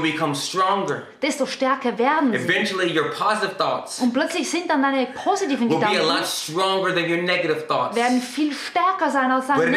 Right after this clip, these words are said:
Speaker 1: doesn't
Speaker 2: negativen
Speaker 1: happen from
Speaker 2: Gedanken.
Speaker 1: today to tomorrow.
Speaker 2: Aber das passiert nicht von heute auf morgen.
Speaker 1: It takes days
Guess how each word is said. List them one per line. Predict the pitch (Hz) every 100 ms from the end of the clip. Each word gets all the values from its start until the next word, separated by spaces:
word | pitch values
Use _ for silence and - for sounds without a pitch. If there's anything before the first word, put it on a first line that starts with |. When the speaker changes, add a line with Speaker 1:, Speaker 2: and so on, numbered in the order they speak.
| 381
Speaker 1:
doesn't | -
Speaker 2:
negativen | 240 233
Speaker 1:
happen | 185 190 170
from | 196 185
Speaker 2:
Gedanken. | -
Speaker 1:
today | 185 180
to | 175
tomorrow. | 160 180 190 190 170
Speaker 2:
Aber | 240 247
das | 247 247
passiert | 254 240 285
nicht | 262
von | - 175
heute | 247 269 269
auf | 220
morgen. | 220 233 233 196 170 156 - - - -
Speaker 1:
It | 147 143
takes | 156 - -
days | 165 160 156 143